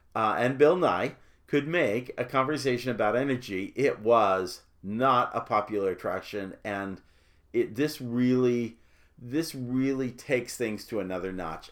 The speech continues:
In fact, if one of the problems here may be, and it's a good problem to have,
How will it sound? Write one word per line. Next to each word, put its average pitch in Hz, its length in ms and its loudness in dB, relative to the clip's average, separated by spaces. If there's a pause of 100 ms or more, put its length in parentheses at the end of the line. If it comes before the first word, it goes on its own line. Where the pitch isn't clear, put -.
In 131 140 -2
fact, 143 540 4 (240)
if 143 280 0
one 143 420 -2
of 170 120 0
the 135 80 2
problems 131 760 0
here 107 480 -2
may 113 280 -2
be, 107 200 0
and 139 140 2
it's 175 140 -4
a 190 40 2
good 202 220 4
problem 92 380 0
to 90 100 -6
have, 80 320 -4